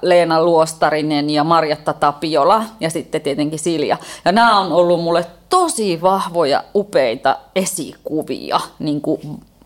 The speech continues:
naistaiteilijoina, sellaisina oman tiensä kulkijoina ja oman ilmaisunsa rouvina. Ja siksi mä olin tosi innoissaan menossa katsomaan Silja Rantasta. Tosin samalla iski se kauhu,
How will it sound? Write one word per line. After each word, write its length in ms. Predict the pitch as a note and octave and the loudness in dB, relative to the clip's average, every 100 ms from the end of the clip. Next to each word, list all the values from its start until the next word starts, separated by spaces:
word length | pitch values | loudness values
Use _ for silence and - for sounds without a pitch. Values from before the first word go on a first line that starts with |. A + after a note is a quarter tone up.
| - - - | -20 -20 -2
naistaiteilijoina, 1400 | F3 F3+ D#3+ - C#3 C3+ C#3+ G#2 A2+ D3 D3 C3+ C3 E3 F3 - | 2 2 0 -2 2 2 0 -4 -2 0 0 0 0 -2 -4 -14
sellaisina 520 | - F3+ E3+ E3+ D#3+ - | -2 0 0 0 -2 0
oman 400 | G3 F3 D3+ D#3 | 2 2 0 -4
tiensä 400 | - D#3 C#3+ C#3+ - | -4 -2 -2 -6 -8
kulkijoina 680 | - C#3+ C#3 - F2 F2 D#2 | -4 -4 -4 -8 -4 -4 -4
ja 200 | D3+ - | -4 -2
oman 360 | - E3+ C#3 B2+ | 0 2 0 0
ilmaisunsa 880 | D#3+ D#3 C#3 G#2 B2+ - D#3 D#3+ E3 - - - - | -4 -4 -2 -4 -4 -8 -8 -8 -8 -14 -20 -16 -2
rouvina. 600 | D3 D3 D3 F3+ G3 A3+ - _ _ _ _ _ _ - - - E3 | 2 2 0 -2 -2 -4 -8 _ _ _ _ _ _ -18 -18 -8 0
Ja 240 | E3 D#3 F3 | 2 2 -2
siksi 340 | G#3+ - F#3+ | -8 -4 -2
mä 140 | E3+ | 0
olin 240 | D3+ D3+ D3 | 0 0 0
tosi 300 | G3+ G3+ F3+ | 0 0 -4
innoissaan 680 | F#3+ E3 C#3 B2 - C3 C3+ | -2 -2 0 -2 -4 -4 -2
menossa 380 | D3+ C#3+ - E3 | 0 -2 -4 -2
katsomaan 540 | C#3+ C#3+ D#3+ C#3 C#3+ | -2 -2 -4 -2 -2
Silja 300 | F3 A3 F#3+ | -2 2 2
Rantasta. 560 | E3 D#3 D3+ - - D#3+ - - _ | 2 0 -4 -2 -2 -4 -8 -20 _
Tosin 480 | G3+ G3+ F3+ F#3 - - | 0 0 -4 -6 -12 -2
samalla 500 | G#3 G3 F3 D#3 - | 0 4 4 2 0
iski 280 | E3 - D#3+ | -4 -8 -8
se 120 | C#3 | -8
kauhu, 640 | - G#3+ A#3 C#4+ F#4+ E4+ | 0 4 4 2 0 0